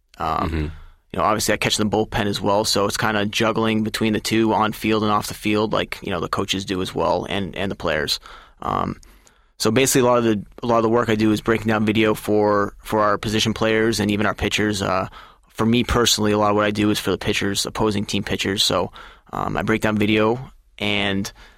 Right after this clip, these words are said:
Speaker 1: basically go over tendencies and pitch percentages for, for our hitters, uh, stuff that they'd wanna know, and hopefully be able to look on, onto video and, and, uh, and check it out.
Speaker 2: And you guys pre-, uh, prepare,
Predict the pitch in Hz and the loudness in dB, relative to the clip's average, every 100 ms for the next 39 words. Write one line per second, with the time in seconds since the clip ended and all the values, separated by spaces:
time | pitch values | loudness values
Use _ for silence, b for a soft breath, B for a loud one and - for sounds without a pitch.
0 | b - 113 117 117 113 113 - - 120 | b 0 0 2 2 2 0 -2 -2 0
1 | 117 - 120 123 120 101 98 - 120 - | 0 0 2 2 2 0 -4 -4 -4 -2
2 | 117 113 113 110 117 113 - 107 107 110 | 0 2 0 2 0 0 0 2 2 2
3 | 113 B B - 120 107 123 113 123 - | -2 B B -2 0 2 0 0 0 -2
4 | - - 50 50 - b b b b - | -2 -2 -2 -4 -6 b b b b -2
5 | 117 - 104 110 107 110 107 104 107 110 | -2 0 0 2 2 2 2 2 2 2
6 | 113 101 98 - b b b b - 110 | 2 0 -2 -6 b b b b -2 0
7 | 113 107 107 107 101 - 104 104 101 - | 2 2 2 2 0 0 0 0 -2 -4
8 | - 104 101 107 107 101 98 95 95 82 | -4 -2 0 0 2 2 0 0 -2 -2
9 | 95 90 90 - - - - 87 87 - | -2 -2 -2 -4 -6 -4 -2 -2 -2 -4
10 | - - B B B - - 135 135 135 | -10 -16 B B B -8 -2 2 4 2
11 | 120 - - - 110 92 110 - 120 110 | 2 -2 -8 -2 -2 -2 -4 -2 2 4
12 | 98 87 - | 4 2 0